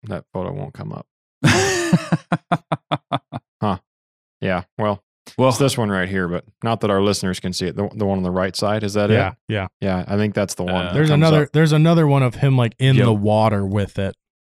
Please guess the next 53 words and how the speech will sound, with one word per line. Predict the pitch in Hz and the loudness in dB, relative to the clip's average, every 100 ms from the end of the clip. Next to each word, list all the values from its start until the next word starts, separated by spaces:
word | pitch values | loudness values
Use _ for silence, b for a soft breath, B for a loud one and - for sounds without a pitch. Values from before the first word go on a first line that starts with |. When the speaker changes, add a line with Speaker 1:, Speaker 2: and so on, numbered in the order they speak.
| _ _ | _ _
Speaker 2:
Yeah. | 110 104 104 101 - | 0 4 4 4 4
Speaker 1:
That | |
Speaker 2:
Well, | 147 - | 4 4
so, | - | 4
Speaker 1:
fish | 214 | 6
is | 147 | 6
Speaker 2:
and | 175 | 8
s- | |
Speaker 1:
almost | 170 151 | 6 2
as | 151 | 0
tall | - 170 170 | 2 2 4
as | 143 101 | 2 2
they | 160 196 | 2 2
are. | 85 | 2
Speaker 2:
Well, | 80 131 | 2 4
Speaker 3:
Yeah. | 143 147 180 | 6 6 6
Speaker 2:
and, | - | 4
and | 139 131 | 2 2
somebody | - 170 220 165 | 2 2 4 4
had | 123 | 2
told | 135 135 143 | 2 2 4
me | 113 104 104 - 120 | 4 4 2 -2 -8
part | - 131 | 0 2
of | 127 | 4
what | 117 113 | 2 0
that, | 101 - | -4 -2
with | 113 - | -4 -2
that | 95 | -4
story | - - 120 123 98 | -2 0 2 2 2
is | 95 | 0
they | 98 104 98 95 | 0 0 0 0
had, | 92 104 - - _ - | -4 -6 -8 -20 _ -10
so | 123 131 | -2 -2
apparently | - 131 135 117 | 0 2 2 2
fish | 107 - 113 | 0 -2 -2
shrink | - - 113 107 90 - - _ _ _ _ - | -2 -4 -2 -2 -4 -10 -18 _ _ _ _ 0
fairly | 127 107 | 2 2
quickly | 98 120 107 92 | -2 -4 -4 -6
when | 90 | -6
you | 92 | -6
pull | 87 104 | -4 -2
'em | 95 | -2
out | 90 | -4
of | |
the | 90 | -6
water. | 90 95 - - - | -8 -8 -12 -10 -2
Speaker 3:
Mm-hmm. | 123 | 2
Speaker 2:
Um, | 107 95 95 92 95 - | 2 2 2 -2 -6 -4
and | 101 98 92 | -2 0 2
Speaker 1:
Really? | 160 175 104 85 - | 2 2 0 -4 -6
Speaker 3:
Yeah. | 120 104 | -4 0
Speaker 2:
yeah, | 120 117 104 | 2 4 2
they | 98 98 110 98 | 0 0 -2 -4